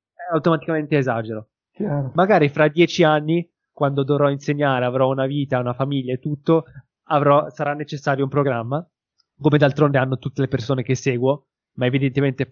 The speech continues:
Speaker 1: hanno una carriera che ormai è ben avviata da venti, trenta anni. Io non ho una carriera, quindi per adesso mi limito a quelle cose là.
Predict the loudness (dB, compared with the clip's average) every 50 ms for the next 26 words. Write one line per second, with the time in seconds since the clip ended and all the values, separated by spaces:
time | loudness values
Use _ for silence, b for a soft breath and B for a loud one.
0 | -8 -4 -4 -4 -2 -2 -4 -4 -4 -4 -4 -2 0 0 0 0 -2 -4 -4 -6
1 | -4 -4 -4 -4 -4 -4 -4 -4 -4 -4 -4 -4 -4 -2 -4 -4 -4 -6 -8 -8
2 | -8 -8 -10 -10 -6 -6 -6 -6 -6 -8 -10 -8 -8 -8 -8 -8 -8 -8 -8 -10
3 | -10 -12 -14 _ _ _ _ _ _ _ _ _ _ _ _ -4 0 2 2 2
4 | 4 2 2 2 2 0 0 0 0 2 2 4 4 2 2 0 -4 -6 -4 -4
5 | -2 0 0 0 2 2 0 0 0 -2 -4 -4 -4 -6 -8 -8 -8 -6 -8 -8
6 | -6 -6 -8 -6 -6 -8 -8 -8 -8 -10 -12 -12